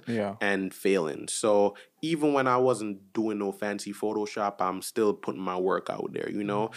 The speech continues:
Speaker 1: Mm.
Speaker 2: Even when I wasn't getting paid for events, I'm still going somewhere at, like, ten P M and getting home at five A M and getting up the next day. Like, I even help people like, this one short film, a-, and me and the girl became very good friends out of that.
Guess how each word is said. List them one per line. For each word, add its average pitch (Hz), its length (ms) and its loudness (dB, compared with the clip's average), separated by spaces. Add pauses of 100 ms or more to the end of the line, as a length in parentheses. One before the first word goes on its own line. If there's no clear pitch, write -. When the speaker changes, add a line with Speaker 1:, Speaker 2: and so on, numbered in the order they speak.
Speaker 1:
Mm. 120 160 -6
Speaker 2:
Even 127 280 0
when 110 120 2
I 104 80 4
wasn't 107 320 2
getting 95 200 -2
paid 113 280 2
for 110 160 2
events, 104 380 0
I'm 92 140 -2
still 104 460 2 (280)
going 104 260 2
somewhere 104 400 0
at, 98 280 0 (760)
like, - 220 0
ten 107 240 0
P 110 200 2
M 101 120 0
and 92 240 -4
getting - 240 -6
home 98 240 0
at 90 80 -2
five 98 360 0
A 95 120 0
M 92 200 -2 (220)
and 90 200 -8
getting 101 220 0
up 90 100 -6
the 101 80 -4
next 95 360 -4
day. 98 260 -2 (200)
Like, 104 220 4
I 117 100 6
even 104 160 2
help 110 320 4
people 101 560 2 (380)
like, 110 180 4
this 107 160 0
one 110 260 4
short 107 300 2
film, 101 240 0
a-, 98 80 2 (260)
and 107 140 0
me 113 100 6
and 120 100 2
the 110 40 0
girl 113 160 2
became 98 380 -2
very 113 280 2
good 92 200 -4
friends 92 300 -4
out 90 180 0
of 92 80 -8
that. 95 320 -4